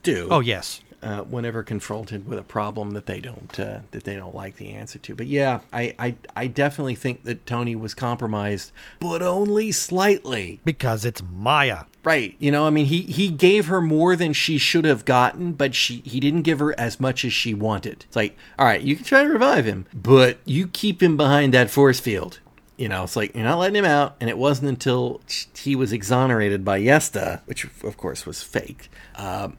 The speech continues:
Speaker 1: that, that Tony agreed to let her go, or
Speaker 2: Mm-hmm.
Speaker 1: let him go. So, <sighs>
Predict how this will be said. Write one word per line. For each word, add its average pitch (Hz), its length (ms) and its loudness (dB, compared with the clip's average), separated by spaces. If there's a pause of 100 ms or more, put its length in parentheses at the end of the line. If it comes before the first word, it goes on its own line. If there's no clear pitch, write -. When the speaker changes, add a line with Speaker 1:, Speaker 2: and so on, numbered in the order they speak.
Speaker 1:
that, 113 360 -2
that 101 180 -6
Tony 117 340 0
agreed 107 320 -6
to 107 100 -8
let 104 140 -6
her 98 80 -8
go, 92 460 -6
or 135 100 -4
Speaker 2:
Mm-hmm. 123 100 0
Speaker 1:
let 107 100 -2
him 107 120 -8
go. 104 400 -10
So, 101 520 -6 (300)
<sighs> - 40 -8